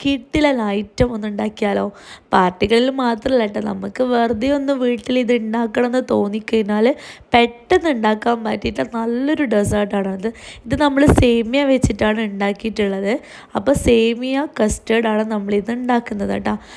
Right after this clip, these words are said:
പെട്ടെന്ന് ഉണ്ടാക്കിയെടുക്കാം, വളരെ ഈസിയാണ്. സേമിയയും പാലും മാത്രം മതി ഇത് ഉണ്ടാക്കിയെടുക്കാൻ കേട്ടോ. അപ്പോൾ ഇതെങ്ങനെ ഉണ്ടാക്കുന്നതെന്ന് നോക്കാം. ആദ്യം തന്നെ നമുക്ക് സേമിയ വേണം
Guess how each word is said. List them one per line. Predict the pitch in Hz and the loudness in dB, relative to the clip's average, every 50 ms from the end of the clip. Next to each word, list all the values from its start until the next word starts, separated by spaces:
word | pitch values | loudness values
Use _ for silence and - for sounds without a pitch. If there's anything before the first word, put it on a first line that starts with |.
| - - - _ - | -20 -20 -4 _ 4
പെട്ടെന്ന് | 220 220 226 - - - - _ - 392 370 339 311 277 | 4 4 4 2 -4 -14 -2 _ 4 4 6 6 4 2
ഉണ്ടാക്കിയെടുക്കാം, | 254 233 240 240 240 240 - 233 214 214 208 - 226 233 294 320 - - _ - 220 | 2 2 2 0 2 2 0 0 0 0 0 0 0 0 0 -2 -6 -14 _ -2 0
വളരെ | 220 214 214 220 226 214 269 254 240 | 2 2 4 2 2 2 2 0 0
ഈസിയാണ്. | 233 214 214 254 262 247 233 220 214 233 285 339 - - - - - _ - - - | 0 -2 0 2 2 2 2 2 0 -4 -4 -6 -10 -16 -20 -20 -14 _ -2 6 6
സേമിയയും | 240 220 214 214 214 220 240 254 269 311 320 - - - | 8 8 8 4 2 0 0 -2 -2 -2 -4 -4 2 4
പാലും | 220 208 202 202 208 226 277 - - - - 220 | 4 6 6 6 4 2 2 -2 -8 -10 -4 -2
മാത്രം | 214 208 202 202 202 - 254 254 254 233 | 0 0 0 -2 -2 -2 -4 -2 -2 -2
മതി | 220 202 233 302 - - 233 | -2 -2 -2 -4 -4 -4 -4
ഇത് | 190 202 190 | -4 -4 -4
ഉണ്ടാക്കിയെടുക്കാൻ | 190 196 202 208 202 - 254 226 - 214 - 208 196 190 | -4 -6 -6 -6 -4 -2 -2 -2 -2 -4 -6 -6 -6 -6
കേട്ടോ. | 196 202 - 247 226 - - - - - - - _ - - | -6 -6 -6 -8 -8 -10 -20 -20 -20 -20 -20 -16 _ -4 -4
അപ്പോൾ | 196 - - 302 311 | -4 0 2 2 2
ഇതെങ്ങനെ | 302 294 262 262 262 254 247 226 | 4 2 0 0 0 0 0 -2
ഉണ്ടാക്കുന്നതെന്ന് | 208 202 202 196 196 - 220 208 214 208 202 | -2 -2 -2 -4 -4 -6 -6 -6 -4 -4 -4
നോക്കാം. | 190 190 190 - 202 196 214 262 - - - - - - - - - - | -6 -6 -6 -4 0 0 0 0 -2 -6 -18 -20 -20 -20 -10 -4 0 2
ആദ്യം | 262 269 254 320 311 294 269 | 2 4 2 0 0 0 0
തന്നെ | 240 220 214 214 233 233 | 0 2 0 0 0 0
നമുക്ക് | 233 214 202 202 196 - 220 226 285 349 - - - _ - - | -2 -2 -2 -4 -4 -2 0 0 0 -2 -4 -12 -18 _ -4 4
സേമിയ | - 240 233 233 226 233 262 254 226 202 | 6 6 6 6 4 2 2 2 4 2
വേണം | 190 185 | 2 2